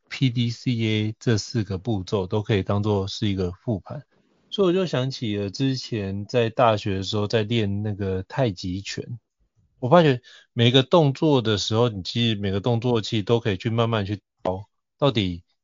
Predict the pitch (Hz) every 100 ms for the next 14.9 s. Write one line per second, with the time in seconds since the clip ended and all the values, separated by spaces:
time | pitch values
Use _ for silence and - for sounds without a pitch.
0 | _ 131 127 - - 139 120 117 110 110
1 | 113 107 98 104 - 139 117 113 98 95
2 | 101 92 - 107 87 107 98 - _ _
3 | _ _ - 123 - 160 127 123 123 120
4 | 110 120 117 107 98 110 92 90 113 101
5 | 101 - 143 110 98 113 90 92 95 -
6 | 95 98 107 127 123 - 143 120 139 120
7 | 101 92 90 104 - 107 98 85 95 90
8 | - 101 - _ _ _ - 117 98 101
9 | 107 - 107 107 - 104 101 107 160 160
10 | 170 165 165 160 151 151 151 135 123 113
11 | 131 127 110 98 98 101 _ _ _ _
12 | _ _ _ _ _ _ _ 175 147 117
13 | 110 - 113 117 104 104 - 120 127 117
14 | - 107 110 90 78 85 - -